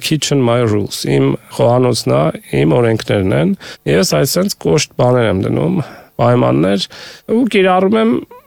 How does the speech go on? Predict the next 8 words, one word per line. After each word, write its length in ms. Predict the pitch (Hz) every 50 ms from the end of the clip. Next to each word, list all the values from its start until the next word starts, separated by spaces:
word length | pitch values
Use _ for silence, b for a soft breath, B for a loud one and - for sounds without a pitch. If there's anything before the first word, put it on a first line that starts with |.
| _ _ _ - 170
այս 180 | 170 160 - 151
ուղղությամբ։ 540 | 135 131 131 - - 98 - - - - 156 156
Ես 260 | 170 170 156 - - 156
ենթադրում 680 | 151 147 147 151 160 160 151 165 160 165 175 175 180 190 185
եմ, 100 | 175 160
որ 200 | 156 151 135 - - - - - - -
կարելի 340 | 131 123 123 123 131 135 135
է 100 | 139